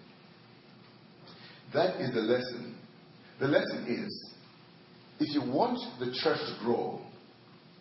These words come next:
and this is a message to Burlington, to us in Toronto, to the churches of God across, if you want the church to grow numerically, focus on growing spiritually.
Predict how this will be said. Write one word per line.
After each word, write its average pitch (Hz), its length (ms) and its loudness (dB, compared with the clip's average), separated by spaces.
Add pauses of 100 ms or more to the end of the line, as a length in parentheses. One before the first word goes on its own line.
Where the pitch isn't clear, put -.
and 117 140 0
this 185 120 6
is 123 220 -2
a 104 40 -2
message 107 420 0
to - 160 -6
Burlington, 156 840 2
to - 680 -8
us 147 200 2
in 143 120 -4
Toronto, 147 640 0
to 92 220 -4 (240)
the 90 120 -10
churches 147 400 2
of 107 160 -2
God 117 400 2
across, - 300 -2 (560)
if 120 140 -6
you 120 100 4
want 156 480 2
the - 160 -8 (100)
church 156 220 2 (200)
to - 160 -6
grow 120 380 4
numerically, 110 800 0 (1120)
focus - 760 0 (140)
on 104 220 -2
growing 104 380 0
spiritually. - 600 -6